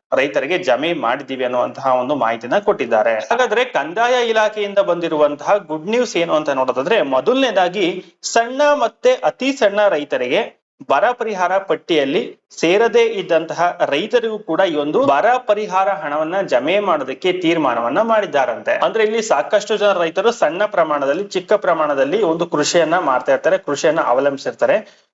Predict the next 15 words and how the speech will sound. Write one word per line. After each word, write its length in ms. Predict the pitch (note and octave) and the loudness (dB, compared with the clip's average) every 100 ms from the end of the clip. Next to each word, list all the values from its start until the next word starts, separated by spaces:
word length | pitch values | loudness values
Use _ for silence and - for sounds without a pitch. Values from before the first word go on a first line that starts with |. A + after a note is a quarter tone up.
| - | 2
So 180 | G3+ D#3+ | 2 0
ಈ 220 | G3+ A#3+ | -6 -8
ಸಣ್ಣ 380 | - C#3+ E3 G#3+ A#3 - | -2 -2 -2 0 0 0
ಮತ್ತೆ 220 | F#3 E3+ E3 | -4 2 2
ಅತಿ 220 | F#3+ G#3+ | 2 0
ಸಣ್ಣ 300 | A3 G3+ G3 | 0 2 2
ರೈತರು 360 | D#3+ D#3 F3 | 2 -2 -2
ಯಾರು 280 | D3+ A#2+ C#3 | 2 2 2
ಇರ್ತಾರೆ, 320 | C3+ C3 E3+ G#3+ | -2 0 0 0
ಚಿಕ್ಕದಾಗಿ 580 | - F3 F#3 F#3 F#3 G3+ | -4 -2 2 2 2 -6
ಚಿಕ್ಕ 220 | E3+ D#3 | -8 -2
ಪ್ರಮಾಣದಲ್ಲಿ 640 | F#3 D#3 D#3+ D#3+ D#3 D#3 | 0 0 0 0 0 0
ಯಾರು 200 | D3 D3 | 0 0
ಕೃಷಿಯನ್ನ 360 | C#3 C#3 D3 C#3 | -2 -2 -2 -2
ಮಾಡ್ಕೊಂಡಿರ್ತಾರೆ, 920 | C3 A#2+ - C#3 A#2 B2 E3 G#3+ | -2 -2 -2 -6 -2 0 0 -2